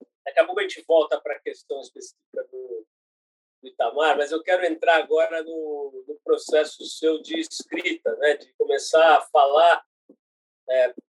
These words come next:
com ele, né, através dessas cartas, né? Essas cartas sempre começam com, com essa frase, né, pra quando você, é, não, é, "Você não vai acreditar", né?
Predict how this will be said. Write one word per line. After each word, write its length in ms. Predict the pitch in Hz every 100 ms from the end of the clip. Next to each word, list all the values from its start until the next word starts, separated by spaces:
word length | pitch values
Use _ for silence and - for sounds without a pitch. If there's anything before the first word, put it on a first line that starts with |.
| _
com 180 | 165 156
ele, 420 | 156 160 160 170 _ _ -
né, 240 | 143 151 _
através 500 | 135 135 147 139 151
dessas 380 | 147 147 156 -
cartas, 520 | - 143 131 - -
né? 100 | -
Essas 220 | 131 - -
cartas 340 | 139 - -
sempre 260 | 160 151 151
começam 640 | 147 135 143 147 - 139 - _ _ _ - _ _ _ -
com, 400 | 143 135 131 -
com 160 | 143 139
essa 240 | 139 165
frase, 380 | - 147 156 139
né, 80 | 139
pra 160 | 143 -
quando 220 | 156 143
você, 240 | 139 - 147
é, 280 | 151 190
não, 140 | 175 175
é, 220 | 156 156
"Você 200 | 151 202
não 100 | 185
vai 160 | 175 190
acreditar", 600 | 190 170 156 156 147 151
né? 180 | 139 151